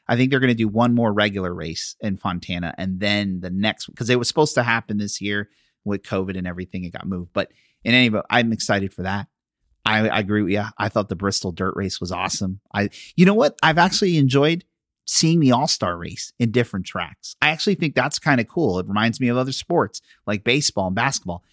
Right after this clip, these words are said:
They always change up the place. And I think doing the different tracks, imagine,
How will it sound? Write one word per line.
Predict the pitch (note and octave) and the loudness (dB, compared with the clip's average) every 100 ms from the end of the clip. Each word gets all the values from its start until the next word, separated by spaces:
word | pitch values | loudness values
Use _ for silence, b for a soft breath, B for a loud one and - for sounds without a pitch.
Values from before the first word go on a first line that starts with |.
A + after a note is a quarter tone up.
| _ | _
They | A2 | 2
always | A#2+ C3+ | 4 2
change | - - C3 C3 | -2 0 2 4
up | B2+ C#3 - | 2 0 -2
the | B2 G#2 | -6 -4
place. | - C#3+ - - | -2 -2 -2 -4
And | G2 | -4
I | G2 | -4
think | - A2+ A2 | -4 -6 -2
doing | A#2 B2+ | 0 2
the | A#2+ | 0
different | A#2+ - G#2+ | -2 -4 -2
tracks, | A#2+ A#2 | -2 -2
imagine, | A2 A#2 C3+ C3 A#2+ | 0 2 2 2 0